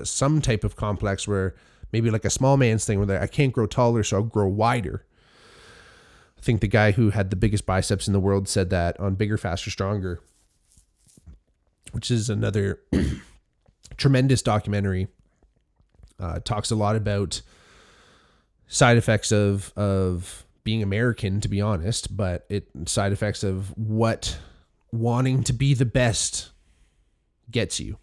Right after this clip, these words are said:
When you really, really, really want to be the best, it actually is true sacrifice. That's, they say it's lonely at the top. It truly is, because you have to give up so much, and you have to, you have, you are, once you, once you kind of, like, pass this little,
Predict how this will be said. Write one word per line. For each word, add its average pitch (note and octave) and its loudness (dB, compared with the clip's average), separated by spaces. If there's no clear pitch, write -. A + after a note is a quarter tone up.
When G#2 -2
you F#2+ -2
really, E3 10
really, D#3 8
really D3+ 8
want C3+ 4
to C3+ 6
be B2+ 4
the B2 2
best, A2+ 0
it A2 -2
actually B2 2
is A#2+ 2
true A#2 0
sacrifice. - -2
That's, G2+ -4
they A2 -2
say C3 4
it's C3 2
lonely C3+ 2
at B2 0
the - -4
top. A#2 2
It G2 -4
truly C3 4
is, G#2+ 2
because G#2+ -4
you B2+ 6
have A#2+ 0
to B2 0
give A#2 -2
up A2+ -2
so C3+ 2
much, A#2+ 0
and G#2+ -2
you A2 0
have G#2+ -2
to, G#2 -2
you A2 0
have, G#2+ -4
you A2+ 0
are, G2+ 0
once C#3 -2
you, E3+ 2
once D#3+ 4
you A3 4
kind F3 2
of, D#3 6
like, C#3 2
pass D3 0
this - 0
little, D3 6